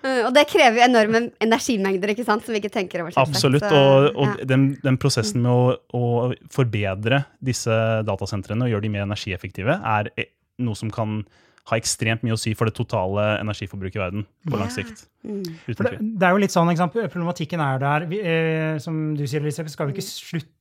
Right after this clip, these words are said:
Speaker 3: å se YouTube-filmer og streame
Speaker 1: Mm.
Speaker 3: Netflix,
Speaker 1: Mm.
Speaker 3: eh, eller, eh, samhandle på Teams på jobben.
Speaker 2: Mm.
Speaker 3: Eh, så hvordan skal man håndtere både miljøspørsmålet og den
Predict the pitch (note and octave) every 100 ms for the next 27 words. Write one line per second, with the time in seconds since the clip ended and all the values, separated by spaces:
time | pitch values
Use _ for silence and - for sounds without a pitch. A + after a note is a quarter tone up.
0 | - C3+ C#3+ C3 - C#3 C#3 C#3 C3+ B2
1 | - C#3 B2+ C#3 C3+ C#3+ C#3 C#3+ D3 D3
2 | C3+ D#3 C#3 C#3 G2 E3 A3+ - - _
3 | F#3+ F#3 F#3+ F3+ F3+ G3 - F3 D#3+ F3
4 | G3 G3 - F3 C3+ C3+ C3+ - C#3 B2+
5 | - C3 A#2+ D3 - - B2 A2 - E3+
6 | F3 F3+ F3+ G#3 G3+ G#3 G#3 E3+ F3 F#3+
7 | F#3 G3+ G3+ G3+ - D#3+ D3+ F#3 D3+ D3+
8 | F3 D3+ B2 - C#3 - E3 F#3 F#3+ D3
9 | D#3+ D#3 D3+ D3+